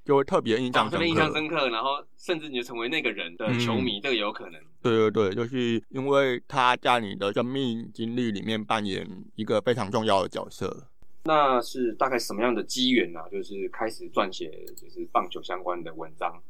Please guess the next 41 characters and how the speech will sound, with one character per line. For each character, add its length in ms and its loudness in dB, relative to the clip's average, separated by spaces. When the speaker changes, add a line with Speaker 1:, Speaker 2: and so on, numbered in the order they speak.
Speaker 1:
嗯。 560 0
Speaker 2:
你， 80 -8
对 80 -4
啊， 60 -2
你 80 -12
这 100 -2
个 260 -4
伟 220 -6
大 200 2
写 200 -6
手 180 -6
的 140 -10
这 120 -8
个 100 -8
<laughs> 320 -18
Speaker 1:
关 240 4
于 160 0
伟 260 6
大 340 8
什 140 0
么 320 4
的， 340 4
跟 260 4
刚 200 6
刚 120 -2
前 160 0
面 160 0
讲 160 2
的 100 0
高 220 8
学 140 2
历 80 6
让 200 6
我 100 4
压 200 8
力 140 4
非 140 4
常 160 -2
的 100 -2
大 140 4
啊。 300 6